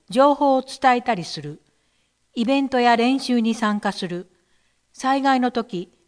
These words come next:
外国人の言葉のサポートと、避難所や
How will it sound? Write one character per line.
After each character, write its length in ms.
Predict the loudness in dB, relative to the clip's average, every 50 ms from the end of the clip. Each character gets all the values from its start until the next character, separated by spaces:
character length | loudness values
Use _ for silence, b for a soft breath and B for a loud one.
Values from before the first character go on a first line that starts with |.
| _
外 200 | 0 0 0 2
国 240 | 0 -2 -2 -2 -2 -2
人 180 | -2 -2 -2
の 100 | -4 -4
言 240 | -4 -2 0 2 2
葉 140 | 4 2 2
の 100 | 0 0
サ 180 | 2 2 2
ポ 180 | 2 2 0 0
ー 40 | 0
ト 120 | -2 -6
と、 260 | -8 -8 -8 -10 b b b b b b b b b b -2
避 80 | 0 2
難 260 | 2 2 2 0 -2
所 180 | -2 -2 0 0
や 260 | 0 0 -4 -6 -12